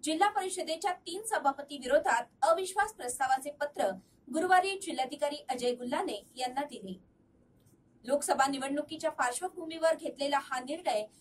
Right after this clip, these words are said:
मतदारांना कितपत रुचतो, ही येणारी वेळच सांगेल. सुमारे दोन वर्षांपूर्वी यवतमाळ जिल्हा परिषदेची निवडणूक झाली. त्यावेळी अध्यक्ष, उपाध्यक्ष आणि सभापती पदावरून भाजप सेनेमध्ये मतभेद होते.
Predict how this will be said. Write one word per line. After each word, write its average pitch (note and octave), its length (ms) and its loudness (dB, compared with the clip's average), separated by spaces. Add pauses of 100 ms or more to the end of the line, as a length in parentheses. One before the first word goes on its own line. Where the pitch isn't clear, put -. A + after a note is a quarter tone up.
(140)
मतदारांना F#4 680 2
कितपत D#4+ 500 -2
रुचतो, - 580 -6 (300)
ही D#4+ 160 0
येणारी C#4+ 360 0
वेळच B3+ 380 -4
सांगेल. G3 340 -8 (1900)
सुमारे C4+ 420 6
दोन C#4 260 6
वर्षांपूर्वी D#4+ 720 4
यवतमाळ D4 460 6
जिल्हा F4 200 4
परिषदेची D#4+ 600 0
निवडणूक A3+ 400 0
झाली. G3 340 -2 (600)
त्यावेळी D#4 240 6
अध्यक्ष, D4+ 500 4 (220)
उपाध्यक्ष C4+ 540 2 (200)
आणि B3 180 0
सभापती C#4 540 0
पदावरून B3 520 6 (320)
भाजप C#4+ 360 6
सेनेमध्ये D#4 500 2
मतभेद C4+ 500 2 (140)
होते. G3 380 0